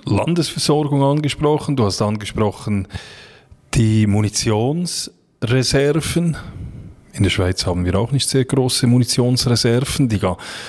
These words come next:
das ist ja eines de-, eine der großen Lehren, müsste man meinen, aus dem Ukraine-Krieg, der massive Munitionsverbrauch.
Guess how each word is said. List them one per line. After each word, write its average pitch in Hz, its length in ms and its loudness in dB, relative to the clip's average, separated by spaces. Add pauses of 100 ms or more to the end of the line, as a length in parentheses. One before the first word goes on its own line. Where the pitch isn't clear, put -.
(140)
das 101 160 -2
ist 101 100 -2
ja 113 80 2
eines 113 300 0
de-, - 140 -2
eine 117 180 0
der 98 100 -2
großen 104 640 -4
Lehren, 104 880 0
müsste 123 320 2
man 123 140 4
meinen, 120 320 2
aus 123 200 0
dem 113 220 -6
Ukraine-Krieg, 123 880 0
der 87 240 0
massive 104 800 0 (580)
Munitionsverbrauch. 123 1300 0